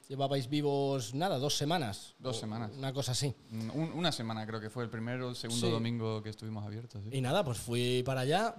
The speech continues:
Speaker 1: probé un solo día, estuve una hora y veinte, una hora y media, y cuando me iba a ir por la puerta pasé por el mostrador y dije, "Apúntame a esto,
Speaker 2: <laughs>
Speaker 1: que
Speaker 2: Me
Speaker 1: me
Speaker 2: acuerdo,
Speaker 1: quedo aquí".
Speaker 2: me acuerdo.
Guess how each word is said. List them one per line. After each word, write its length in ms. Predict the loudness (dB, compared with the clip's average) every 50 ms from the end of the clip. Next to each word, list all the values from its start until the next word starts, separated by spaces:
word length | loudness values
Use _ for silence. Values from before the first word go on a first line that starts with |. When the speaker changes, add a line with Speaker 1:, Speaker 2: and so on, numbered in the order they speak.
| -6 -4
Speaker 1:
probé 500 | 0 2 4 4 6 6 6 6 4 2 0
un 180 | 0 2 2 2
solo 300 | 2 4 6 6 6 6
día, 220 | 6 6 6 4
estuve 400 | 4 2 0 2 2 4 4 4 4
una 240 | 2 2 2 4 4
hora 160 | 4 4 4 4
y 60 | 2
veinte, 300 | 2 2 2 2 2 2
una 140 | 4 4 4
hora 120 | 4 4
y 60 | 2 4
media, 400 | 4 4 4 4 2 2 -2 -6 -14 -20 -14 _
y 180 | -4 -4 -4 -4 -4 -2
cuando 400 | 2 2 4 4 4 2 2 2
me 160 | 2 2 4
iba 140 | 4 6 6
a 60 | 4
ir 80 | 4
por 120 | 4 4 4
la 120 | 4 4
puerta 220 | 4 4 2 2 2
pasé 200 | 2 0 0 0
por 140 | 0 0 0
el 60 | 0
mostrador 400 | -2 -4 -2 -2 0 0 2 0
y 40 | 0 -2
dije, 200 | -4 -6 -6 -6
"Apúntame 500 | -6 -6 -6 -4 -4 -4 -4 -4 -4 -2
a 80 | -2 0
esto, 320 | 0 2 2 2 0 0 0
Speaker 2:
<laughs> 380 | -2 -4 -4 -6 -8 -8 -4 -2
Speaker 1:
que 40 | -2
Speaker 2:
Me 60 | 0
Speaker 1:
me 80 | 0 0
Speaker 2:
acuerdo, 40 | 0
Speaker 1:
quedo 220 | 0 2 2 0
aquí". 220 | 0 0 0 0
Speaker 2:
me 60 | 0 0
acuerdo. 300 | -2 -2 -2 -4 -4